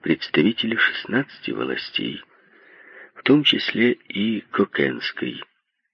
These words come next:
а с левой — представители четырех властей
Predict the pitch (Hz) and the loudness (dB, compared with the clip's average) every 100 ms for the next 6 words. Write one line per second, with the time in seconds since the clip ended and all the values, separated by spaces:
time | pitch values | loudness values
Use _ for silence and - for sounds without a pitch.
0 | _ _ _ _ _ - 82 - - 170 | _ _ _ _ _ -4 -2 0 2 2
1 | 135 - - - - - - - - - | 2 -4 -12 -20 -20 -20 -20 -20 -6 0
2 | 95 - - 135 143 135 131 - - 104 | 0 2 4 4 4 2 2 4 4 4
3 | 92 117 143 127 117 101 - - 110 120 | 6 4 4 2 2 2 -2 0 2 2
4 | - | -4